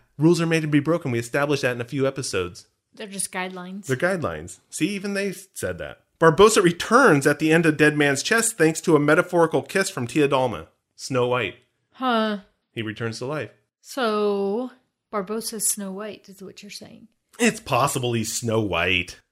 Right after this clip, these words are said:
Speaker 2: But Snow White was sweet.
Speaker 1: Hey, I'm not to judge.
Speaker 2: Huh.
Speaker 1: Barbossa could be sweet.
Speaker 2: Okay. Very interesting.
Speaker 1: Right?
Speaker 2: Yeah.
Speaker 1: So there we go.
Speaker 2: It is.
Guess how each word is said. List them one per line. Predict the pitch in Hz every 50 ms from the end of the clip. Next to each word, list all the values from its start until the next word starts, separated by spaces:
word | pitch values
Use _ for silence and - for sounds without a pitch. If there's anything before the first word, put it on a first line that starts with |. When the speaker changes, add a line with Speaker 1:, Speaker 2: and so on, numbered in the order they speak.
| _ _ _ _ _ _ _ _ _ _ _ _ _
Speaker 2:
But | 262 240
Snow | - - 240 247 254
White | 262 269 277 311 320
was | - - 233 - -
sweet. | - - 349 339 285 - _ _ _ _ _ _ _ _
Speaker 1:
Hey, | - 165 196 170 - _ _ _ _ _
I'm | 139 139 160
not | 165 160 160 -
to | 180
judge. | 151 143 165 180 180 135 120 - - - _ _ _ _
Speaker 2:
Huh. | - 135 131
Speaker 1:
Barbossa | 120 143 156 151 - 160 156
could | - 160 147
be | 160 156
sweet. | - - 185 185 185 175 - _ _ _ _ _ _ _
Speaker 2:
Okay. | - 359 403 381 - _ _ _ _ _ _ _ _ _ _ _ _ _ _ _ _
Very | 208 190 190 208 226 254
interesting. | 285 285 - - 247 - - - 202 180 196 - _
Speaker 1:
Right? | - 113 107 135 196 262 262 - _ -
Speaker 2:
Yeah. | 262 294 320 -
Speaker 1:
So | - - 139
there | 127 139 143
we | 151 160
go. | 160 214 254 233 147 117
Speaker 2:
It | 120 262
is. | 277 - - -